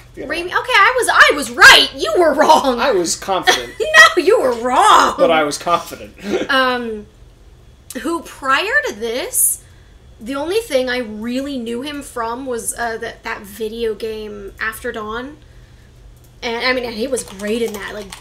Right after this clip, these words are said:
Speaker 2: he can act. He can be very scary w-, if he needs to be.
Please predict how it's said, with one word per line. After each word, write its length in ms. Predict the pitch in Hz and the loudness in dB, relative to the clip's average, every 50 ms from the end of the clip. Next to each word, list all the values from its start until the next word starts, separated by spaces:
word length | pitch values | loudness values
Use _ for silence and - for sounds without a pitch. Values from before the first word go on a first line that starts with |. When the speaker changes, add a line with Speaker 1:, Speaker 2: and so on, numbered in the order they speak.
| - - | -16 -14
Speaker 2:
he 280 | - - 214 254 294 294 | -10 -6 -4 -4 -4 -4
can 180 | - - 226 - - - - - - - - | -8 -12 -12 -14 -18 -20 -20 -20 -20 -14 -10
act. 500 | - 262 - - - - - - - - - - - - - - - - - | -8 -6 -8 -8 -10 -16 -16 -16 -16 -18 -18 -20 -20 -20 -20 -20 -20 -20 -20
He 360 | - - - 233 262 311 311 | -20 -12 -10 -8 -6 -6 -8
can 160 | 277 - 254 220 | -10 -10 -12 -12
be 160 | 214 214 214 | -12 -14 -14
very 640 | 185 180 170 185 214 202 233 269 262 233 214 208 202 | -14 -16 -14 -12 -6 -2 0 2 2 0 -2 -6 -8
scary 960 | - - - - - - - - 233 226 233 233 233 226 202 196 190 190 | -10 -10 -8 -8 -8 -8 -10 -8 -8 -6 -6 -4 -6 -6 -6 -8 -10 -10
w-, 180 | - - 208 190 | -12 -12 -14 -12
if 180 | - 214 220 - | -12 -12 -12 -10
he 100 | 233 226 | -12 -12
needs 320 | 214 214 220 220 214 - | -12 -12 -12 -8 -8 -8
to 100 | - - | -8 -8
be. 300 | - - 165 - - - | -10 -12 -14 -14 -14 -18